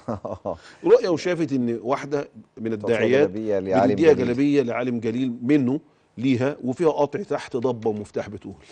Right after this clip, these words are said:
Speaker 2: <laughs> زي ما قالت كده، فيها قطع، فهي خايفة. طيب عاوزين نقول خايفة يعني بمعنى إيه؟ الجلابية دي يعني تستر الناس ب-، بتستر الإنسان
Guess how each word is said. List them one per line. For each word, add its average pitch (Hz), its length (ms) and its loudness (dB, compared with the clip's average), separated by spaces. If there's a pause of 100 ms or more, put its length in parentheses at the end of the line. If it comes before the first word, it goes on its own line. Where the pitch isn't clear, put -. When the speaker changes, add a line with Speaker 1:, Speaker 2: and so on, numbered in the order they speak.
Speaker 2:
<laughs> 131 120 -10
زي 131 140 2
ما 127 120 0
قالت 110 240 -4
كده، 95 140 -10 (340)
فيها 180 180 -2
قطع، 135 300 -2
فهي 185 180 0
خايفة. 170 480 -4 (340)
طيب 180 360 4
عاوزين 165 380 0
نقول 139 480 0
خايفة 240 380 2
يعني 127 160 4
بمعنى 123 300 2
إيه؟ 110 180 -4 (320)
الجلابية 139 400 4
دي 165 100 -2
يعني 135 220 -2
تستر 131 320 -2
الناس 127 320 0
ب-، 95 60 -16
بتستر 120 540 -4
الإنسان 139 340 0